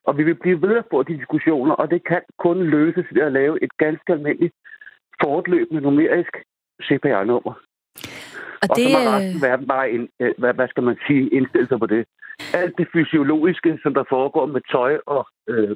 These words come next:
Speaker 1: kropslige ting, jamen, det har vi jo i forvejen. Og det er jo et spørgsmål, at mennesker respekterer de ting, eller lærer at respektere det, og at skolerne,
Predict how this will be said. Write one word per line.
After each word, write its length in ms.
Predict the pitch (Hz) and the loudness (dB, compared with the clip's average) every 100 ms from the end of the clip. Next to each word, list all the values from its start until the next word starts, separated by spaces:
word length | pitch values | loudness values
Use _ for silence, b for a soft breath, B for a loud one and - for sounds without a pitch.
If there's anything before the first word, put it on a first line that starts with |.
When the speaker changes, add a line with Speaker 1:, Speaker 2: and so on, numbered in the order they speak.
| - | 0
Speaker 1:
kropslige 380 | 127 120 - - | -2 0 -8 -2
ting, 120 | 147 - B B B B _ _ _ _ _ 151 | -2 -2 B B B B _ _ _ _ _ 0
jamen, 220 | 135 123 | 2 2
det 80 | 165 - 147 | -2 -2 -2
har 80 | 160 | 2
vi 60 | |
jo 80 | 165 | 2
i 100 | 139 147 | 2 2
forvejen. 400 | 180 180 147 117 _ _ | 0 -2 -4 -8 _ _
Og 40 | 143 | 0
det 80 | 147 | 2
er 80 | 156 | 0
jo 60 | |
et 60 | - | 0
spørgsmål, 300 | 147 151 147 | 0 2 0
at 140 | 135 127 | 2 0
mennesker 280 | 131 - 151 - - 135 | 0 -2 -2 -4 -4 -2
respekterer 500 | - 127 - 147 135 b b _ _ _ _ _ - | -2 -2 0 -2 -4 b b _ _ _ _ _ -12
de 60 | 117 147 | -6 -2
ting, 140 | 147 | 0
eller 140 | 139 107 | 0 2
lærer 280 | 110 156 190 | 0 0 0
at 60 | 131 | -2
respektere 480 | - 117 123 120 120 | -4 -2 0 2 2
det, 80 | |
og 140 | 107 110 | 2 0
at 80 | - | 0
skolerne, 500 | 127 123 147 156 | 0 2 2 0